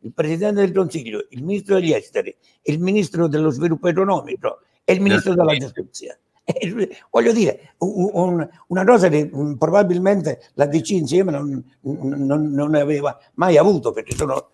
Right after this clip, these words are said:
Speaker 1: cose estremamente importanti. Quindi ha ragione Tito, su questo il dra-, l'anomalia è questa, l'anomalia che ha poi infettato un po' tutto il sistema.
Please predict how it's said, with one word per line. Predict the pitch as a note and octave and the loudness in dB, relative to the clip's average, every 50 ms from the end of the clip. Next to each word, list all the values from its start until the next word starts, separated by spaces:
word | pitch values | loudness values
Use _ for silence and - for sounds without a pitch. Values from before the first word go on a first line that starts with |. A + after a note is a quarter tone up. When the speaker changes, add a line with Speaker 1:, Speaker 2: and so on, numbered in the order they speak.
| _ - | _ -6
Speaker 1:
cose | - E3 F#3 G3 D3 D#3 | -2 0 2 2 2 2
estremamente | C3+ B2 - - F3+ F3 E3 D3+ C#3+ C#3+ C#3+ D3 - - - - _ _ _ - | -2 -2 -2 -2 -2 0 0 0 -2 -4 -8 -8 -8 -10 -10 -10 _ _ _ -10
importanti. | A2+ A#2+ A2+ B2+ C#3+ - - D#3+ C3+ G#2+ A2 - A#2 | -10 -8 -6 -6 -6 -2 0 0 0 -2 -4 -10 -8
Quindi | C3 E3+ F#3 E3+ D3+ A#2+ - _ _ _ _ _ _ | -4 -4 -4 -4 -6 -10 -12 _ _ _ _ _ _
ha | - A2 | -2 0
ragione | C3+ D3 E3 D#3+ E3+ A3 G#3+ F#3 D#3+ | 2 2 2 4 4 4 6 6 4
Tito, | C3+ C3+ C3+ G#2 - - A2+ F#2+ - - _ _ _ _ _ | 4 2 -2 -2 0 -2 -2 -2 -2 -8 _ _ _ _ _
su | - C#3+ D3 | -6 -6 -2
questo | C#3+ F#3 A3+ A3 E3 - F#3 - - | 2 4 4 4 4 2 0 -2 -2
il | - A#2+ C3+ D#3 | -2 -6 -4 0
dra-, | D#3+ F#3 G#3 - - | 2 2 2 2 4
l'anomalia | - E3 F3 F#3 F#3+ G3 G3 G#3 A#3 A3 F#3 | 2 2 4 4 4 4 4 4 4 4 4
è | E3 - | 4 4
questa, | - G3+ F#3+ E3+ C#3 - - - F#2+ - - _ _ _ _ | 4 4 4 4 2 -2 -6 -6 -6 -6 -8 _ _ _ _
l'anomalia | - C3 D3 D#3 D#3+ F3+ F#3+ A3 A#3+ G#3+ | -6 -6 -6 -4 -4 -4 0 4 4 4
che | D#3 E3 D#3 | 4 2 -2
ha | D3 D#3+ - - - | -2 -4 -8 -10 -12
poi | - - D3+ F#3+ G3+ F#3 - - C#3+ | -6 -4 -2 -2 -2 -4 -6 -10 -12
infettato | C#3+ C#3+ B2+ A#2+ - D#3 C#3+ - - D#3 D#3 C#3+ D3 | -12 -12 -12 -12 -10 -12 -10 -8 -6 -8 -6 -6 -8
un | A#2+ - | -10 -8
po' | - - - _ _ _ _ _ | -10 -12 -12 _ _ _ _ _
tutto | - C#3 B2 - C3 | -6 -6 -4 -4 -6
il | A#2 G2 | -10 -10
sistema. | - A#2+ F#2+ - G2+ F2+ E2+ - D#2+ | -10 -12 -8 -6 -8 -8 -8 -10 -16